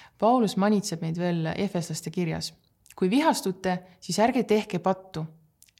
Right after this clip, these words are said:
Ärgu päike loojugu teie vihastumise üle." Me peame alati olema, äh, hoidma oma suhteid korras ning olema valmis andeks paluma. Siis on ka Jumalaga suhe puhas.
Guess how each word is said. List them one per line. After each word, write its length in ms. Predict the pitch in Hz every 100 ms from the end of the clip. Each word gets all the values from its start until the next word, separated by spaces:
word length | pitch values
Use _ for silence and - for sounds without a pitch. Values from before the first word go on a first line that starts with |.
| _
Ärgu 380 | 202 214 196 185
päike 380 | 202 262 262 185
loojugu 440 | 196 214 175 170
teie 220 | 190 185
vihastumise 640 | 175 196 165 - 160 156 165
üle." 220 | 165 160 160 - _ _ _ _ _ - - - -
Me 60 | 208
peame 240 | 226 247 202
alati 380 | 247 233 -
olema, 680 | 185 196 180 170 165 160 - -
äh, 100 | 165
hoidma 280 | 196 226 180
oma 140 | 165
suhteid 440 | 165 220 - 170 156
korras 520 | 202 202 165 165 - _ -
ning 180 | 160
olema 280 | 196 196 170
valmis 360 | 175 202 170 175
andeks 340 | 180 165 175
paluma. 420 | - 156 156 156 160 _
Siis 200 | - 202
on 120 | 214 190
ka 100 | 170
Jumalaga 500 | 190 190 160 156 160
suhe 260 | 175 165
puhas. 440 | 160 160 160 160